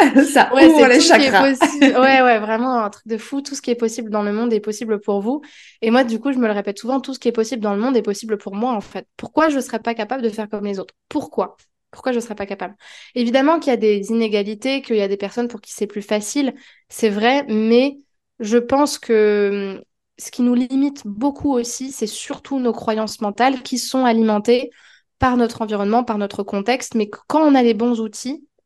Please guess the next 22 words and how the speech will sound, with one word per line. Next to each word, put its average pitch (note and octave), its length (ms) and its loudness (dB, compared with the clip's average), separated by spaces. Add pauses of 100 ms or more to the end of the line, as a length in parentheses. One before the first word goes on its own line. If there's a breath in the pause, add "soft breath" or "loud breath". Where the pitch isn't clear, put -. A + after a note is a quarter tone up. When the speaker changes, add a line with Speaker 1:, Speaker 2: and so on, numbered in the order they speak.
Speaker 1:
et G#3 120 -8
c'est G3+ 160 -10
pour G#3 160 -10
ça C4+ 140 -4
que - 80 -14
c'est F#3+ 380 -4 (340 soft breath)
un G#3 140 -2
luxe B3+ 460 -2
de A3 100 0
pouvoir G#3+ 280 -4
faire A3+ 160 -6
ce - 80 -8
travail-là, G3+ 600 -4 (460 soft breath)
on A3 120 -2
peut B3+ 140 0
vraiment B3 400 2
s'en B3+ 180 -4
libérer A3 560 0
et G#3 60 0
se G#3 140 -10
transformer A3 440 -6
totalement. G#3+ 400 -4